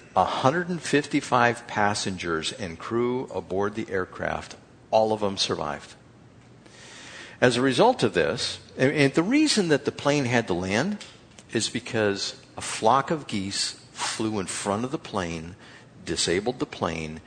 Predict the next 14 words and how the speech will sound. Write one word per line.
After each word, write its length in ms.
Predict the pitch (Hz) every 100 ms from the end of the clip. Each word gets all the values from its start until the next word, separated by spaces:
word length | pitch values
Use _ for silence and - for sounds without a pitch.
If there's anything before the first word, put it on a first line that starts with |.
| - - -
and 140 | 87
he 60 | 78
had 200 | 76 -
to 80 | -
set 240 | - -
it 100 | -
down. 280 | - - - - - -
He 160 | - 101
had 340 | 87 85 82
no 360 | 87 101 104 110 -
choice 540 | - 104 98 90 - -
whatsoever. 1040 | 87 87 95 98 - - 98 90 90 85 82 - - - - - - - - - - -
And 160 | 151
so, 420 | 160 135 127 202